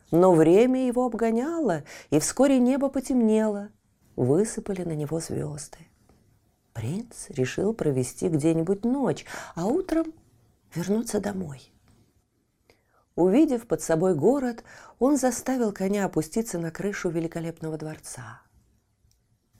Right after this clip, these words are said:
Ночное небо слилось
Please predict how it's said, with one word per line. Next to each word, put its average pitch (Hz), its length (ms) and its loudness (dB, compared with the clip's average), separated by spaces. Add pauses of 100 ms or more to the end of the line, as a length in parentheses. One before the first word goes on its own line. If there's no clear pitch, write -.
(140)
Ночное 110 560 -10
небо 185 540 -12 (880)
слилось 117 880 -16